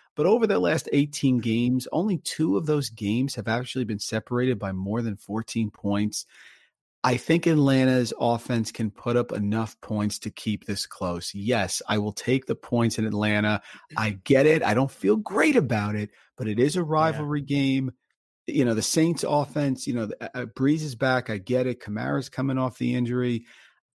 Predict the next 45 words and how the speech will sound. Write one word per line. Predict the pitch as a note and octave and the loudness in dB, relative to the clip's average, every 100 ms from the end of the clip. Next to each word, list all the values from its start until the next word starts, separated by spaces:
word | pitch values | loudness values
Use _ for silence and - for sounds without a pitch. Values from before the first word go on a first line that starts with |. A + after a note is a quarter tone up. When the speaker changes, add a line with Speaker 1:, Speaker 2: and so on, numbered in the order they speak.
| - | -8
Speaker 1:
Uh, | F3 | -4
yeah, | G#3 C#4 D3 - | 2 2 2 0
I'll | F3 | -2
take | - F3+ | 0 -2
the | - | -2
points. | - C#3+ C#3+ | -2 0 0
It | C#3+ | 0
just | D#3+ - | -2 -2
feels | D#3 D3 | 0 0
like | B2 - | 0 -4
too | - | -4
much. | A2+ A2+ - - | -2 -2 -4 -4
Ten | - F3 | 2 4
would | E3+ C3 | 4 2
be | B2+ | -2
good. | G#2+ G2+ F2+ - | -2 -6 -6 -10
Speaker 2:
I | - | -4
Speaker 1:
Thirteen | - D3+ C#3 C#3+ C3 | 2 2 2 0 2
and | A#2+ | 0
a | |
half, | B2+ - | -2 -2
Speaker 2:
agree. | A2+ | 0
Speaker 1:
not, | A2 G#2+ | 0 2
Speaker 2:
It, | |
Speaker 1:
not | B2+ B2 B2+ | 2 2 2
Speaker 2:
it | |
feels | F3+ D#3+ | 2 2
Speaker 1:
too | |
Speaker 2:
like | C#3+ | 2
Speaker 1:
much. | C#3 | 0
Speaker 2:
too | B2+ | -8
much. | G#2 F2+ - - | -8 -10 -12 -8
It | C3 | -2
does | C#3+ C3+ | 0 0
feel | C#3 B2 | 0 0
Speaker 1:
Yeah. | |
Speaker 2:
like | A2 | -2
too, | - G#2 | -6 -8
uh, | C3 | -8
just | D3 - | -6 -6
a | C3+ | -4
little | A#2+ G#2 | -4 -6
bit, | F#2+ F2 - | -8 -12 -12
you | B2+ C3 | -6 -4
know, | B2 A#2+ | -2 -4